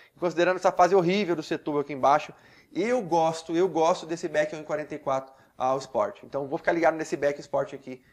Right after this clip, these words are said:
nesse jogo, certo? E o jogo aqui do Aves contra o Benfica.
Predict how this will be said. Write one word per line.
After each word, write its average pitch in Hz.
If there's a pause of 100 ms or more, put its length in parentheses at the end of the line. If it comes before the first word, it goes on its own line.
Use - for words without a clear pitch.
(140)
nesse 123
jogo, - (100)
certo? 214 (120)
E 240
o 247
jogo 196
aqui 196
do 233
Aves 180 (420)
contra 165
o 160
Benfica. 170